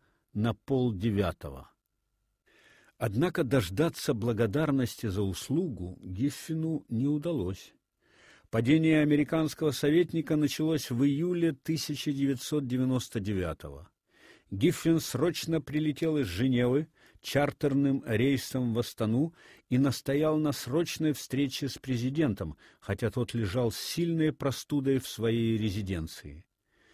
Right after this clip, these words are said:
Советник был очень взволнован, и в ходе встречи его волнение передалось и Назарбаеву. Информация, которую сообщил своему могущественному покровителю Джеймс Гиффин,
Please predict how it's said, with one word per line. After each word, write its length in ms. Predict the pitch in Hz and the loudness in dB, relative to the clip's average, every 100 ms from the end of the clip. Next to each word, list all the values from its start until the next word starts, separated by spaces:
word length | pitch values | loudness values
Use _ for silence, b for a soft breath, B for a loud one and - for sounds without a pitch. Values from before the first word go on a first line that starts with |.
| b b - | b b -6
Советник 480 | 120 147 170 165 135 | 2 4 4 2 2
был 200 | 156 147 | 2 4
очень 320 | 147 - 143 | 2 2 0
взволнован, 840 | 98 92 120 113 127 170 165 156 | 0 2 2 4 4 2 2 0
и 180 | - 123 | 0 -4
в 80 | - | -2
ходе 300 | - 123 117 | 0 2 0
встречи 640 | - - 156 147 151 147 | -4 -2 0 0 -2 -2
его 240 | - 113 113 | 0 0 0
волнение 600 | 101 101 101 127 135 131 | 0 0 0 2 2 0
передалось 760 | 123 104 98 95 92 104 98 - | -2 -4 -4 -2 0 -2 -4 -6
и 80 | 110 | -4
Назарбаеву. 880 | 104 95 104 87 76 73 73 71 - _ _ _ _ _ b b b b | -2 -2 -4 -4 -8 -10 -12 -16 -20 _ _ _ _ _ b b b b
Информация, 760 | 127 - 139 160 175 - 165 156 | -2 0 0 2 0 0 0 0
которую 460 | 147 156 151 147 | -2 -2 0 0
сообщил 580 | - 147 135 - - 151 | 0 -2 -2 -4 0 0
своему 500 | 127 131 131 135 135 | 0 0 2 2 2
могущественному 1160 | 110 123 135 135 - 120 - 120 117 110 104 101 | 2 0 0 -2 -2 -6 -4 -2 0 0 -2 -4
покровителю 800 | 107 - 127 120 107 113 101 85 | -6 -2 0 0 0 -2 -2 -2
Джеймс 400 | 98 107 95 87 | -2 0 -2 -2
Гиффин, 540 | 101 165 - 147 143 | -2 -2 0 -2 -2